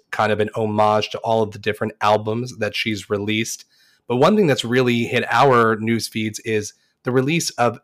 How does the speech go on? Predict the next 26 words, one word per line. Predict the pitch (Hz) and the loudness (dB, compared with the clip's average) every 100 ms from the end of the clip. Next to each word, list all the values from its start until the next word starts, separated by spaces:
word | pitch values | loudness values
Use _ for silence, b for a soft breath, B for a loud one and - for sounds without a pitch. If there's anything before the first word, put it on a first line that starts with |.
| _ | _
Taylor's | - 135 135 131 110 | -4 0 2 2 0
version | 110 113 110 113 | 0 0 0 -2
of | 92 110 | -2 -4
Speak | - - - 135 123 - | -4 -6 -4 -4 -4 -10
Now. | 110 104 104 82 - _ _ _ _ _ _ | -8 -4 -2 -4 -10 _ _ _ _ _ _
Speak | - 156 | -4 -2
Now | 147 127 | 2 2
is | 135 | 2
an | 123 | 0
album | 107 110 120 | 0 0 0
that | 113 107 | -2 -2
Taylor | 113 110 | 0 2
released | 107 104 107 - | 2 0 -4 -2
back | 107 107 | 0 0
in | 110 101 | -2 -8
twenty | - 120 120 | -4 -2 -2
ten, | - 107 98 98 - _ _ | -4 -4 -4 -6 -14 _ _
has | - 110 | -4 0
iconic | 107 104 117 113 - | 0 0 0 0 0
songs | 120 104 107 104 | 2 2 2 0
like | 104 101 - | 0 -2 -8
Enchanted, | 107 104 - 139 131 - 127 120 117 110 _ _ _ _ | -12 -6 0 2 2 0 0 0 -2 -8 _ _ _ _
um, | 113 107 101 98 92 | 2 2 2 -2 -2
which | 107 117 | -2 0
I, | 104 | -4
which | 101 107 - | -4 -8 -8